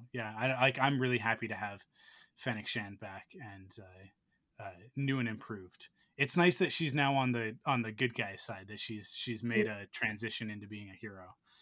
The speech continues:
Speaker 1: uh, or at least it appears that way so far. So, um, yeah, lots to look forward to. I, I, hopefully we got a bunch of good news about new Star Wars projects that we're all really excited about. We'll definitely talk about it a lot on the next episode.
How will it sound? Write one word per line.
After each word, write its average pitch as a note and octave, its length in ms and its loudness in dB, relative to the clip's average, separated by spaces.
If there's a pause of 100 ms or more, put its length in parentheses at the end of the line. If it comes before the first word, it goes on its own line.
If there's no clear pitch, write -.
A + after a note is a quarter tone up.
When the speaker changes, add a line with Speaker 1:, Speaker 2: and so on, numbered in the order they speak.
(340)
Speaker 1:
uh, G2 240 -12
or D3 220 6
at C3+ 100 0
least D3 240 2
it C3 100 2
appears A#2 320 0
that G#2 180 -6
way G2+ 120 -14
so G#2 200 -8
far. - 200 -18 (100)
So, - 240 -12 (720)
um, G2 320 -16 (580)
yeah, A2 180 -4 (140)
lots C#3 220 4
to E3+ 80 4
look D3+ 160 2
forward D3+ 320 4
to. D3 480 2 (180)
I, A#2+ 800 6 (160)
I, A2 600 -2 (880)
hopefully D#3+ 520 2
we D3 140 2
got C#3 180 6
a B2 40 0
bunch B2+ 240 2
of B2 60 -2
good B2 200 2
news A#2+ 500 2 (420)
about B2 320 4
new A#2+ 140 4
Star A#2 300 2
Wars A#2 220 -2
projects A#2 560 -2
that A#2+ 140 -6
we're A2+ 140 -2
all A2+ 140 0
really A2+ 260 -2
excited A2+ 440 -4
about. A2+ 240 -2
We'll A#2+ 120 0
definitely B2+ 400 0
talk A#2+ 260 2
about A#2 160 -4
it A2 100 -6
a G#2+ 60 -6
lot G#2+ 220 -2
on G#2+ 100 -4
the G#2+ 60 -4
next G#2+ 260 -8
episode. A2 500 -6